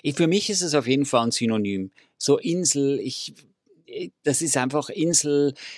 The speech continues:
Inselleben, auf einer Insel sein, Wasser, Meer,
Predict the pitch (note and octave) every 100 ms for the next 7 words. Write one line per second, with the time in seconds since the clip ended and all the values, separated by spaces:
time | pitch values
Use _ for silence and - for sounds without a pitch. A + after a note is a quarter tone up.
0 | - - D3 F3+ D#3+ D3+ C3+ C3 C3+ C3+
1 | C3 C3 C3 B2+ C3 D3 D3+ C#3 - A#2+
2 | A2+ B2 A2 C3 - - A#2 A#2 A2+ A2+
3 | B2 B2+ B2 B2